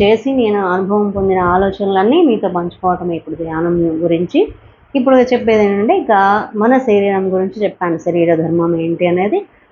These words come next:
శరీర ధర్మం ప్రకారం చేస్తే ఏంటంటే శరీరానికి కొంచెం రెస్ట్ వస్తుంది, అలాగే శరీరం రిలాక్స్ అవ్వడం వల్ల మనసు కూడా ఇంకా ప్రశాంతంగా ఉంటుంది. అందుకని శరీర ధర్మము అనేది చెప్పాను. ఆ శరీర ధర్మం పాటిస్తే ఎలా ఉంటుంది అనేది కూడా కొన్ని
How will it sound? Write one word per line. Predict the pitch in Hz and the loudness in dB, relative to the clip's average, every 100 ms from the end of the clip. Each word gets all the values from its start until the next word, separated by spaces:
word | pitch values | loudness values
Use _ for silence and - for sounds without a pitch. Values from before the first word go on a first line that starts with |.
| - | -2
శరీర | 254 285 294 | 0 2 2
ధర్మం | 240 247 240 | 2 2 0
ప్రకారం | 214 208 208 202 202 | -2 -2 -2 -2 -4
చేస్తే | 190 196 202 | -6 -6 -6
ఏంటంటే | 196 190 277 | -4 -4 -4
శరీరానికి | 302 202 208 202 196 185 | -2 0 2 2 0 -2
కొంచెం | 202 202 208 190 | -2 -2 -2 -2
రెస్ట్ | 175 - 214 | -2 -2 -2
వస్తుంది, | 196 - 202 349 - - - - | -2 -4 -6 -6 -8 -14 -12 -2
అలాగే | 226 240 254 | 0 2 0
శరీరం | 262 226 226 240 233 208 | -2 0 2 2 0 0
రిలాక్స్ | 208 262 269 247 | 0 0 0 -2
అవ్వడం | 226 220 | -2 -2
వల్ల | 240 | -2
మనసు | 214 202 214 | -2 -4 -4
కూడా | 214 | -4
ఇంకా | 220 190 | -4 -6
ప్రశాంతంగా | - 170 - 175 170 170 175 | -8 -8 -6 -6 -4 -2 -2
ఉంటుంది. | 165 165 165 160 | -2 -2 -2 0
అందుకని | 175 196 233 359 - _ _ - | -2 0 0 0 -4 _ _ 0
శరీర | 269 277 269 | 2 4 2
ధర్మము | 226 202 190 180 190 185 165 | 2 0 -2 0 0 0 -2
అనేది | 185 180 180 175 | -4 -4 -4 -2
చెప్పాను. | 170 - 180 285 - - _ - | -4 -2 -2 0 -4 -10 _ -4
ఆ | 247 | 0
శరీర | 240 240 277 | 2 2 2
ధర్మం | 247 226 233 | 2 2 0
పాటిస్తే | 226 214 226 247 - 226 | 2 0 0 -2 -2 -2
ఎలా | 196 214 | 2 2
ఉంటుంది | 202 190 190 180 | 0 -2 -4 -2
అనేది | 175 180 | -2 -2
కూడా | 180 254 | 0 -2
కొన్ని | 247 175 | -2 -4